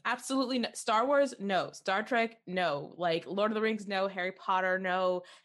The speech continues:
Any sort of comic book, anything, no. The moral is never, "Be mean to people, be unkind." It's always, like, hopeful.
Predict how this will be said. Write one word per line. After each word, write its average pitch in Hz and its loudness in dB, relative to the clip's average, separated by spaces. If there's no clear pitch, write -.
Any 247 2
sort 226 0
of 220 -4
comic 220 -2
book, 208 -6
anything, 202 -4
no. 185 2
The 196 -6
moral 214 -2
is 220 -4
never, 202 -2
"Be 285 0
mean 240 -2
to 220 -6
people, 156 -8
be 202 -6
unkind." 170 -6
It's 147 -10
always, 190 -4
like, 170 -6
hopeful. - -6